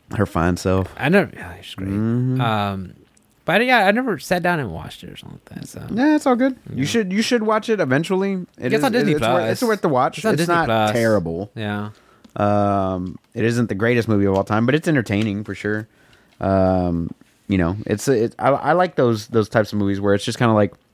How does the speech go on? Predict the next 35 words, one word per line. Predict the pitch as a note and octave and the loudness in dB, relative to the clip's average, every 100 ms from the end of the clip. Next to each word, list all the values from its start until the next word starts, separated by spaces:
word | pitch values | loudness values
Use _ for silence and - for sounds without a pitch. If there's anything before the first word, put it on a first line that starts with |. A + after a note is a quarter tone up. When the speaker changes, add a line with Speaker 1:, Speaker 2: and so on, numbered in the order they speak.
| _ _ _ _ _ _ _ _ _ | _ _ _ _ _ _ _ _ _
Speaker 1:
like, | - B2 | -2 0
oh, | F3 D#3 | 4 4
it's | A2+ - - - | 2 -2 -12 -6
little | A2 A#2 A2 | -2 0 0
action | - C3 - C#3 C3+ C3 | 0 -2 0 0 0 0
for | - B2 | 0 0
about | A#2+ B2 | 0 0
an | A#2+ | 2
hour | F#2+ B2 B2+ | 2 2 2
and | A#2+ | 2
a | |
half, | B2 B2 | 0 -2
two | - B2 | -2 0
hours, | A#2 A#2 A#2 A2+ A2 | 2 2 2 2 0
and | G#2 F#2+ | -2 -2
then | F2+ | -2
it's, | F2 E2 - - - - - - - - _ - | -2 -6 -12 -16 -16 -18 -20 -20 -20 -20 _ -18
it's | A2+ | -12
Speaker 2:
File | - A2 A2 | -2 2 2
it | |
Speaker 1:
done. | A2 | 2
Speaker 2:
away. | G#2 G2 | 2 0
Speaker 1:
It's | G2 | -2
done. | G2+ G#2 F#2 | 0 0 0
You | F#2 | -2
don't | G2 G2 | -2 0
have | G#2+ - | -2 0
to | A2 | -2
go | G2 G#2+ | 0 2
back | G#2 G#2+ A2 | 4 2 2
and | G#2 G2+ | -2 -2
rewatch | G#2+ G#2 G#2+ - | 2 4 4 2
it. | A2 G#2 | -2 -2
It's | - F2+ - | -6 -14 -14
just, | - | -14